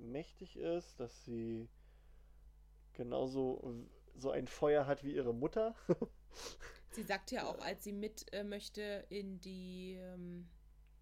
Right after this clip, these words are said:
Speaker 2: in die, im fünften Band am Ende in die Mysteriumsabteilung, da ist sie ja mit dabei und sie
Speaker 1: Ja.
Speaker 2: sagt ja auch an einer Stelle, wo Harry sagt, "Nee, und, äh, gefährlich", ist es nicht da, wo sie meint,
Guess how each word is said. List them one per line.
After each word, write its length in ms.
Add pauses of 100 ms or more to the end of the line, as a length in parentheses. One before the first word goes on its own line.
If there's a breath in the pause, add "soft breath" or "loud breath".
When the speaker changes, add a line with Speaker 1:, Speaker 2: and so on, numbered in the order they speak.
(1300)
Speaker 2:
in 180
die, 300
im 160
fünften 380
Band 240
am 120
Ende 320
in 220
die 100
Mysteriumsabteilung, 960
da 80
ist 120
sie 80
ja 40
mit 140
dabei 280
und 140
sie 80
Speaker 1:
Ja. 60
Speaker 2:
sagt 220
ja 100
auch 120
an 80
einer 240
Stelle, 380
wo 140
Harry 240
sagt, 200
"Nee, 280
und, 120
äh, 340
gefährlich", 500 (500 loud breath)
ist 160
es 120
nicht 180
da, 280
wo 100
sie 140
meint, 320